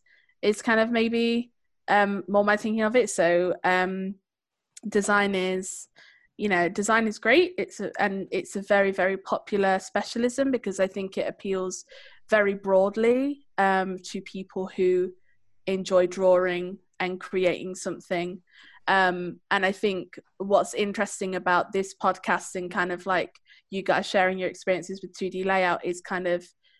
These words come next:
showing people who might think, you know, "I'm interested in design because I enjoy animation and I like drawing,"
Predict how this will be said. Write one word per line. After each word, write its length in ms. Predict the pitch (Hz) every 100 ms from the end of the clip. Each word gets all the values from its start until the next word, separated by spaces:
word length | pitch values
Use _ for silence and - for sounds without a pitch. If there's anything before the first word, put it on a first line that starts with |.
| _ _
showing 400 | - - 196 185
people 320 | 180 190 185
who 200 | 185 196
might 320 | 185 196 185
think, 340 | - 190 175 175 - - _ _ _ _ -
you 80 | 202
know, 80 | 190
"I'm 160 | 196
interested 400 | 202 196 196 196
in 60 | 185
design 380 | 202 202 185 180
because 460 | 180 - 175 180 -
I 180 | 190 180 180 180
enjoy 240 | 185 180 180
animation 760 | 175 180 180 180 185 175 180 - _ _ _ _
and 140 | 196 180
I 80 |
like 200 | 175 165
drawing," 560 | - 196 190 165 76 113